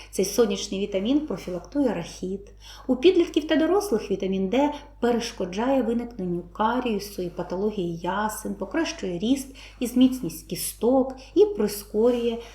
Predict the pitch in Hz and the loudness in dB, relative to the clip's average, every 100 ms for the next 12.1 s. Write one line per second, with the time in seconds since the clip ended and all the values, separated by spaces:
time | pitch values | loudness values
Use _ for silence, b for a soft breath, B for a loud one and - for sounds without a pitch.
0 | B 180 190 190 190 196 - 208 196 185 | B -6 -4 -2 -4 -4 -6 -4 -2 -2
1 | 180 175 165 - - - 202 - 160 156 | -2 -2 -6 -10 -20 -16 -12 -10 -8 -8
2 | 156 220 - 285 294 403 403 B B - | -6 -8 0 2 4 4 2 B B -4
3 | 196 208 226 285 - 285 294 294 285 285 | -2 0 0 -2 -2 0 2 2 0 -4
4 | - 240 - - 262 262 311 381 381 175 | -4 -4 -4 -2 -2 0 2 2 2 -2
5 | 180 - - - - - B B B B | -10 -16 -20 -20 -20 -20 B B B B
6 | 339 453 - - 294 302 311 262 330 359 | 2 2 2 0 2 6 6 6 6 4
7 | 349 269 202 277 285 - 247 240 - - | 2 0 2 0 0 2 2 0 -6 -4
8 | 233 247 254 240 208 220 190 190 233 226 | -2 0 -2 -4 -2 -2 0 0 2 0
9 | - 180 180 180 - 196 180 175 175 180 | -2 -10 -8 -12 -6 -4 -2 -2 -2 -4
10 | 180 - - 185 180 180 208 196 180 170 | -6 -8 -4 -2 -2 -2 0 2 2 -2
11 | - 185 208 196 - 170 185 240 269 202 | -2 0 0 -2 -4 -2 -2 0 0 0